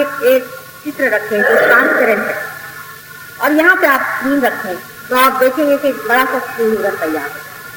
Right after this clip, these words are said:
और उस स्क्रीन पर पूरा सा इसी का बड़ा सा रूप तैयार है। जब ये दो चीज हो जाती है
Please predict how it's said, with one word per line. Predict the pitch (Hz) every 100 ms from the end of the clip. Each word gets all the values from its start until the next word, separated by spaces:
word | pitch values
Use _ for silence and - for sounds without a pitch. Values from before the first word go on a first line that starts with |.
| - - - - -
और | 262
उस | 311
स्क्रीन | - 285 320
पर | 311 277
पूरा | - 311 285
सा | 262 220 185 -
इसी | 339
का | 254
बड़ा | 220 208 208
सा | 208
रूप | 190 208 - - - - - - - - - - - -
तैयार | 220 202 170
है। | 151 - - - - - - - - - - - - - - - - - - - - - - - - - 220
जब | 247 392
ये | 392 415
दो | - 294 453 -
चीज | 320 254
हो | 214
जाती | 180 175 170
है | 165